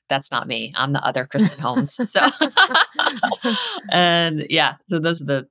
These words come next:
the two places you can find me. And, you know, ResearchGate, I'm on there as well for the nerds.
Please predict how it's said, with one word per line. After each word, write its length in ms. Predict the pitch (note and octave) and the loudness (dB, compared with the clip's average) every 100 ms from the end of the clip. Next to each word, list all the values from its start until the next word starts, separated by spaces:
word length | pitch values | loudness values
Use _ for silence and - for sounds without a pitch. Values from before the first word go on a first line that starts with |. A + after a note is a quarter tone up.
| _ | _
the 80 | C#3+ | -10
two 160 | C#3 C#3+ | -8 -8
places 420 | - - - D3+ | -8 -8 -10 -8
you 60 | |
can 100 | C3+ | -6
find 160 | C3 B2+ | -2 0
me. 100 | A#2+ | 0
And, 200 | F3+ D#3+ | 0 -2
you 140 | - D#3+ | -2 -2
know, 80 | C#3+ | -2
ResearchGate, 800 | D3 F3 - D#3 - D3+ C#3+ C#3+ _ _ _ - | 0 0 2 -2 0 0 0 -2 _ _ _ -8
I'm 140 | C3+ | -4
on 100 | B2+ | -4
there 160 | B2 A#2+ | -6 -10
as 120 | - | -6
well 220 | - C3+ _ _ _ - | -6 -6 _ _ _ -8
for 60 | |
the 100 | C3+ | -6
nerds. 380 | B2+ B2+ B2+ | -4 -6 -8